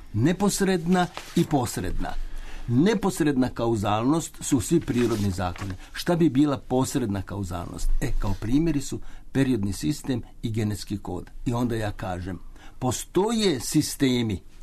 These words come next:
prirodni sistemi, ili ljudskim stvaralaštvom stvoreni sistemi, pa čak svesno ili nesvesno, ali takvi da se nalaze u saglasnosti sa najboljom mogućom simetrijom, najboljom mogućom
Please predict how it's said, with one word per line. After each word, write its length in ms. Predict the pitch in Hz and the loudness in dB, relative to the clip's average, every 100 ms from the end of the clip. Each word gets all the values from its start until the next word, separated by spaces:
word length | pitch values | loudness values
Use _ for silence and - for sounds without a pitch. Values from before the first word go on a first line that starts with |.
| - | -6
prirodni 500 | - 180 220 202 156 | 0 2 2 2 2
sistemi, 640 | 147 - 104 - 101 95 92 - - - - - | 2 -2 -6 -4 -2 -2 -4 -12 -14 -14 -14 -6
ili 400 | - 247 180 104 - | 0 2 2 0 -2
ljudskim 680 | 127 139 208 208 - 190 151 | 2 4 4 2 0 2 2
stvaralaštvom 1000 | - 143 165 220 208 156 - 147 131 110 | 2 0 2 2 2 0 -2 0 0 0
stvoreni 640 | - - 139 214 240 208 | -4 -4 0 2 4 2
sistemi, 640 | - 139 - - 113 107 92 - - - - | 2 0 -4 -4 -4 -4 -6 -10 -16 -8 -2
pa 100 | 147 | -2
čak 420 | - 240 - - | 0 0 0 -6
svesno 520 | - 175 247 220 240 | -2 2 2 2 0
ili 160 | 226 208 | 2 4
nesvesno, 680 | 185 165 - 117 - 95 - - - - - | 4 2 -2 -6 -6 -10 -12 -14 -16 -16 -8
ali 360 | - 147 151 131 - | 0 4 4 2 -2
takvi 560 | - 226 - 196 190 185 - | -2 -2 0 2 2 0 -2
da 120 | 139 | -2
se 160 | 139 120 | 0 2
nalaze 460 | 151 180 165 156 - | 4 4 4 2 0
u 60 | 127 | -2
saglasnosti 720 | - 165 165 151 143 - - | 2 2 2 0 -4 -4 -4
sa 140 | - | -2
najboljom 420 | 127 147 139 131 127 | 2 2 2 4 4
mogućom 400 | 127 117 104 95 | 2 0 -2 -4
simetrijom, 640 | - 113 156 - 170 151 - - - | -2 0 0 2 2 2 -2 -6 -2
najboljom 460 | 131 143 139 127 127 | 2 4 4 4 2
mogućom 640 | 135 120 110 - 110 92 | 2 2 -2 0 0 0